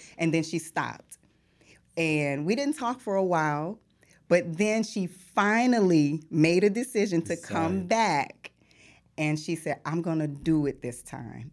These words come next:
Speaker 1: And she did. She trained, uh, with me. I was doing virtual training during the pandemic. Um, I did a live, vir-,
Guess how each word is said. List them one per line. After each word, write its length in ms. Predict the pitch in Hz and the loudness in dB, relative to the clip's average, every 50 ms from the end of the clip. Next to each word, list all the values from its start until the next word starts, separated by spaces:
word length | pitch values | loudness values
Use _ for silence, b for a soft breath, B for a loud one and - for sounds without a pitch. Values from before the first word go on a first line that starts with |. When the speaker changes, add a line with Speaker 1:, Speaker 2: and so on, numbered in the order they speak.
| - _ | -12 _
Speaker 1:
And 160 | - 151 156 151 | -2 -2 -2 -2
she 200 | - - 165 143 | -4 -8 -8 -8
did. 540 | 123 120 143 139 131 135 107 - - - _ _ b b b b b b b b b b | -8 -6 -6 -4 -4 -4 -6 -10 -14 -18 _ _ b b b b b b b b b b
She 200 | - - - 185 | -10 -6 -6 -6
trained, 540 | 160 - - - 196 190 185 190 202 196 196 - | -6 -6 -4 -2 0 2 2 2 2 0 0 0
uh, 260 | 165 156 147 143 143 143 | 0 0 0 0 -2 -2
with 220 | 151 165 - - | -4 -4 -4 -2
me. 140 | 175 170 160 | -2 -2 -2
I 80 | 147 | -2
was 160 | 147 156 151 151 | -2 -4 -4 -2
doing 180 | 160 151 143 | -2 -2 -2
virtual 360 | 139 151 151 151 - 175 196 | -2 -4 -6 -6 -8 -10 -12
training 420 | 202 - - 180 160 160 156 156 147 | -10 -8 -8 -6 -4 -2 -2 -2 -2
during 240 | 151 151 151 151 151 | -2 -4 -4 -4 -4
the 60 | 151 | -6
pandemic. 760 | 151 - 156 143 139 131 135 151 147 135 123 117 - - _ _ _ _ _ _ _ _ _ _ _ _ _ _ - - - | -6 -8 -6 -6 -4 -2 -2 -2 -2 -2 -4 -8 -10 -12 _ _ _ _ _ _ _ _ _ _ _ _ _ _ -20 -14 -10
Um, 260 | 151 143 135 127 139 - | -8 -6 -6 -6 -4 -4
I 80 | 165 160 | -4 -2
did 160 | 151 180 170 | 0 2 2
a 340 | 165 156 151 147 147 139 - _ _ _ - | 4 4 2 2 0 -4 -8 _ _ _ -8
live, 400 | - 151 165 156 165 175 180 175 | -4 0 0 2 2 2 0 0
vir-, 240 | 160 180 175 180 | 0 0 0 0